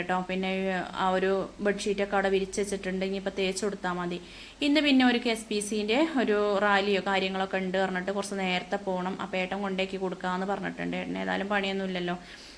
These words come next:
അപ്പോൾ കൊണ്ടാക്കി കൊടുക്കാം, ബസ്സിന് പോകണ്ടാന്ന് പറഞ്ഞിട്ടുണ്ട്. പിന്നെ ഒമ്പത് മണീൻ്റെ മുന്നേ സ്കൂളിലെത്തും വേണം.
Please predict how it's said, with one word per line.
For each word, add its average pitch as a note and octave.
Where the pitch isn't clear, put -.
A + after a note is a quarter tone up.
അപ്പോൾ G3+
കൊണ്ടാക്കി G3
കൊടുക്കാം, F#3+
ബസ്സിന് F#3+
പോകണ്ടാന്ന് F#3
പറഞ്ഞിട്ടുണ്ട്. F#3
പിന്നെ G3
ഒമ്പത് F#3
മണീൻ്റെ F#3
മുന്നേ F#3+
സ്കൂളിലെത്തും F#3
വേണം. F3+